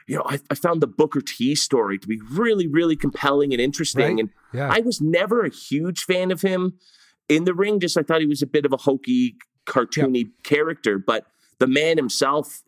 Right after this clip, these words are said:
Speaker 1: is, it's just so great to see these people outside of their characters talking about their passion for it. And you can see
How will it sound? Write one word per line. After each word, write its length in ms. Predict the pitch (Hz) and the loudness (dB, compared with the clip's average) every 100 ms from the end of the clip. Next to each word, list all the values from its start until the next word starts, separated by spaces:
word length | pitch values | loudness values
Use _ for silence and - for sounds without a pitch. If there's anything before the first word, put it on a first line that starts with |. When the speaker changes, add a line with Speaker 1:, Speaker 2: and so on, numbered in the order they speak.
| - - | -16 -4
Speaker 1:
is, 460 | 113 113 110 - - - | -2 0 -2 -6 -6 -4
it's 180 | 131 - | -2 -2
just 300 | 202 180 - | -2 -4 -2
so 220 | 190 180 | 0 0
great 320 | 123 139 139 | 0 0 -2
to 60 | 123 | -4
see 180 | 135 | -2
these 160 | 127 117 | -2 -2
people 460 | - 117 110 107 - | -4 -2 0 -2 0
outside 360 | 123 135 143 127 | -2 0 -4 -4
of 80 | 117 | -2
their 100 | 110 | -4
characters 460 | 120 110 101 104 | -2 -2 -2 -6
talking 320 | - 110 110 | -2 -2 -2
about 180 | 110 104 | -2 -2
their 100 | 101 | -4
passion 460 | 98 110 110 - 107 | -4 -2 -2 -4 -8
for 260 | - 104 | -2 -2
it. 120 | 98 82 | 0 -2
And 120 | 104 | -4
you 80 | 101 | -2
can 160 | 110 | -4
see 600 | 98 - - 123 117 113 | -4 -6 -4 -2 -2 -4